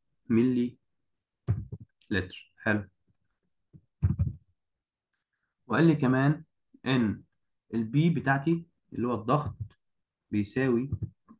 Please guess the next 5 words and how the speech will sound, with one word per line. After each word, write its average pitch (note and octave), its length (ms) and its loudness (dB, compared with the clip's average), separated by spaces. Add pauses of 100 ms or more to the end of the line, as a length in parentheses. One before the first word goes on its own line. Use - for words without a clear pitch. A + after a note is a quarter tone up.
(400)
واحد A#2+ 380 0
وتلاتة A2+ 300 -2
من G#2+ 80 0
عشرة A#2+ 380 -2 (540)
atmosphere. A2+ 840 -6